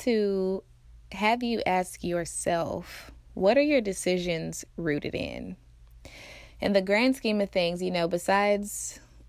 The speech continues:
all the details that we all really wanna know, we all wanna figure out, how are you moving? Are you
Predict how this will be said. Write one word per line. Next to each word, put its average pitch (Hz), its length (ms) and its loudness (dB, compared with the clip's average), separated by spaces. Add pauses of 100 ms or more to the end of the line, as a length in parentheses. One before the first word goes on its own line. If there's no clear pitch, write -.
(340)
all 185 160 4
the 185 120 -2
details 160 460 0
that 156 160 0
we 160 120 -4
all 170 300 0
really 170 240 -2
wanna 165 200 -6
know, 165 180 -8
we 165 160 -6
all 165 200 -4
wanna 165 160 -8
figure 165 380 -6
out, - 420 -8
how 180 260 -2
are 208 60 2
you 202 260 -2
moving? 170 680 -6
Are 170 140 -4
you 185 520 -2